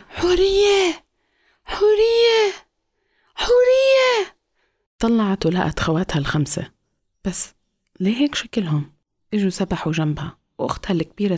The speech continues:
طلعت عليها وقالت لها، "إحنا رحنا عند ساحرة البحر وقلنا لها بدنا إياكي ترجعي، إنه ما بينفع تضلي أنتي فوق هون فوق سطح البحر، رح ننجن عليكي، أبونا رح ينجن، ستنا رح تنجن،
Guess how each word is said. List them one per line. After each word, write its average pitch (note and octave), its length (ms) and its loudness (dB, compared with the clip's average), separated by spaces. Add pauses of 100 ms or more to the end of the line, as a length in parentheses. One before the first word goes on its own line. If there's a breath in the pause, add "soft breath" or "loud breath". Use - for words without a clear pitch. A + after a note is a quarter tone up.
(100)
طلعت E3 440 -4
عليها F3+ 260 0
وقالت E3 380 -4
لها، E3+ 280 -6 (640)
"إحنا G#3 240 -4
رحنا F#3+ 340 -2
عند F3 180 -2
ساحرة - 420 -4
البحر D#3+ 440 -8 (560)
وقلنا C4+ 360 4
لها C4+ 140 -2
بدنا A#3 240 2
إياكي A#3+ 360 0
ترجعي، F3+ 520 -4 (400)
إنه C#4 120 4
ما D#4+ 180 4
بينفع C#4+ 440 2
تضلي B3+ 400 0
أنتي C#4+ 220 0
فوق - 380 -2
هون C4+ 140 2
فوق - 240 -4
سطح - 260 -6
البحر، C4 420 -2
رح - 160 -2
ننجن E4+ 400 4
عليكي، D#4+ 480 2
أبونا F4 400 0
رح C#4 220 -2
ينجن، C4 460 4
ستنا D4 420 -2
رح C4+ 140 -4
تنجن، C#4 360 0